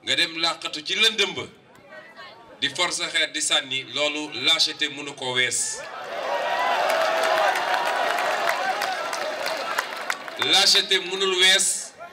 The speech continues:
nga bàyyi ba deux heures du matin, daal di dem def irruption ci siège u jàmbur, fekk fa ñaari xale rek ñu fay fanaan ak benn agent de sécurité, nga indi fa fukki waxambaane ñu yor seeni jaasi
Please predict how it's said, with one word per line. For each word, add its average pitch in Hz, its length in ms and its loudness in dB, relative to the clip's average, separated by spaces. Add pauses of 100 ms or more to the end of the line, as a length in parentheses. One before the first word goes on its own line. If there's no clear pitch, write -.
(1200)
nga 151 200 2
bàyyi 185 300 6
ba 175 140 0
deux 190 360 4
heures 202 100 4
du 175 100 -2
matin, 160 340 0 (2000)
daal 170 280 4
di 175 80 2
dem 175 140 -2
def 175 280 -2
irruption 180 580 0
ci 165 120 -4
siège 170 380 2
u 151 100 -4
jàmbur, 151 400 0 (120)
fekk 165 280 0
fa 151 180 -6
ñaari 156 420 0
xale 147 360 -4
rek 185 220 0
ñu 151 120 -8
fay 156 200 -2
fanaan 147 400 -2
ak - 160 -2
benn 143 260 -4 (460)
agent 156 300 0
de 151 80 -4
sécurité, 120 600 -4 (1000)
nga 127 180 4
indi 160 220 2
fa 147 160 -4
fukki 190 360 -4
waxambaane 156 600 0
ñu 147 120 -2
yor 151 100 2
seeni 143 340 -2
jaasi 127 400 2